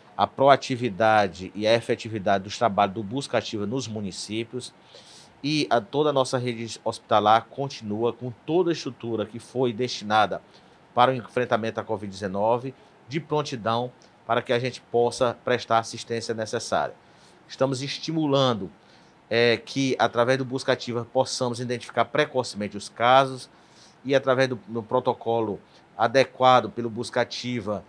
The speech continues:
e também utilizando o Monitora covid, a gente possa garantir o tratamento mais célere possível, mas permanecemos muito ativos, permanecemos atentos e toda a nossa estrutura hospitalar continua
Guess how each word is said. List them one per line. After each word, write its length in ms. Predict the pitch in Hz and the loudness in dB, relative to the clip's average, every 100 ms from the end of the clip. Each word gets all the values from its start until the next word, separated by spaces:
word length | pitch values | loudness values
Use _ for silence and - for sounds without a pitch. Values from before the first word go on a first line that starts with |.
| _ - - | _ -20 -16
e 80 | 117 | -6
também 300 | 139 127 135 | -2 0 -2
utilizando 440 | 131 131 120 131 | -2 -6 -6 -4
o 20 | |
Monitora 400 | 123 127 123 120 | -4 -4 -2 -2
covid, 420 | 113 117 104 113 | -2 -4 -4 -4
a 40 | 113 | -4
gente 200 | 117 - | -6 -10
possa 320 | - 135 127 | -2 -2 0
garantir 640 | 120 131 123 - 131 127 104 _ - _ _ | 2 2 0 -6 -4 -4 -6 _ -20 _ _
o 60 | - | 0
tratamento 500 | 139 127 120 127 123 | 2 2 0 0 2
mais 300 | 120 147 147 | 6 6 4
célere 420 | - 135 123 113 | 2 2 2 -4
possível, 580 | 107 117 - 131 143 170 - _ _ _ - | -8 -12 -6 -6 -4 -8 -12 _ _ _ -8
mas 500 | 135 147 139 123 101 | 4 8 10 8 2
permanecemos 1000 | - 120 131 139 127 - - 131 139 123 | -4 -4 -2 0 0 -2 -4 -4 -4 -6
muito 720 | 113 120 139 190 220 214 - | -8 -8 -2 0 0 0 4
ativos, 680 | 165 - - 123 135 147 143 _ - _ | 4 4 -8 -6 -6 -6 -10 _ -20 _
permanecemos 800 | - 131 147 139 127 - 143 143 - | -2 0 2 0 0 -2 -4 -6 0
atentos 760 | 135 151 - 151 160 160 160 - _ _ - | 4 4 4 2 2 -2 -12 -12 _ _ -16
e 60 | |
toda 280 | 131 175 202 | -6 0 2
a 20 | |
nossa 240 | 180 165 170 | 2 0 -2
estrutura 360 | - 147 147 | -8 -8 -4
hospitalar 560 | 139 - 135 127 143 - _ _ _ | -4 0 4 6 6 4 _ _ _
continua 480 | - 156 - 143 | -6 -6 -4 -6